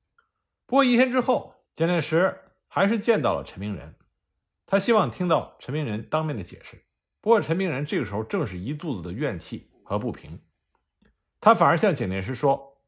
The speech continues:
他的部队得不到足够的装备和军饷，而别人的部队就比他得到的优待多。言下之意是蒋介石偏心，这更加激恼了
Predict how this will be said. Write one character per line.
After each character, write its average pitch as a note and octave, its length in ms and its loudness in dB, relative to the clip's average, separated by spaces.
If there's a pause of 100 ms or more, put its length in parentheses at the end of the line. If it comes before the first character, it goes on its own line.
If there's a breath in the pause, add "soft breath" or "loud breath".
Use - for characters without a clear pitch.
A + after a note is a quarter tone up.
(280)
他 A3+ 140 6
的 A#3 60 8
部 G3+ 160 2
队 E3 400 0
得 D#3+ 120 4
不 E3+ 80 0
到 D3 140 6
足 D3 240 -4
够 D#3+ 180 2
的 - 60 -6
装 E3 240 0
备 - 260 -4
和 - 120 -10
军 C#3 180 -4
饷， - 160 -10 (520)
而 B2+ 140 -4
别 C3+ 160 2
人 G3+ 100 4
的 F#3+ 60 2
部 D3 140 -4
队 - 380 -6
就 D#3 120 -2
比 G2+ 120 -4
他 A2+ 120 -4
得 A2 200 -4
到 A2 120 0
的 D#2 60 -8
优 G#2 180 -6
待 F#2 140 -6
多。 F#2+ 340 -10 (600)
言 C#3 160 0
下 E3 120 4
之 C3 160 -4
意 - 280 -8 (120)
是 B2+ 140 -8
蒋 G2 160 -4
介 D#2+ 60 -10
石 G#2 100 -12
偏 A2+ 220 -6
心， - 320 -10 (840)
这 G3 140 4
更 G#3+ 200 6
加 F#3 160 8
激 G3 240 0
恼 G#2+ 200 0
了 F2+ 300 -8